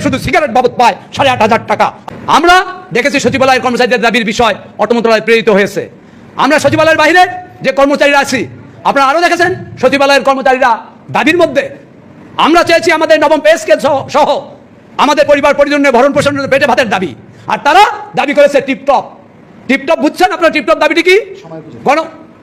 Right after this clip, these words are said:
আপনারা আমাদের গণভবনের কর্মচারী এবং বঙ্গভবনের কর্মচারী প্রতি মাসে শুধু সিগারেট বাবদ পায় সাড়ে আট হাজার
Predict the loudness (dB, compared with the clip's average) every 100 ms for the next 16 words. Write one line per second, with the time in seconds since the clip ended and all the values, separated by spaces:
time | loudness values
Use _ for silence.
0 | -20 -20 -20 -20 -18 -18 -12 -4 0 4
1 | 4 2 -4 -18 -20 -20 -10 -2 2 2
2 | 2 0 -2 0 2 2 2 2 0 2
3 | 0 0 -6 -20 -20 -20 -4 0 0 2
4 | 0 2 0 2 0 2 0 0 -4 -10
5 | -6 0 2 2 0 0 -2 -2 -2 -2
6 | -2 0 0 0 0 0 -2 -6 -2 0
7 | 0 0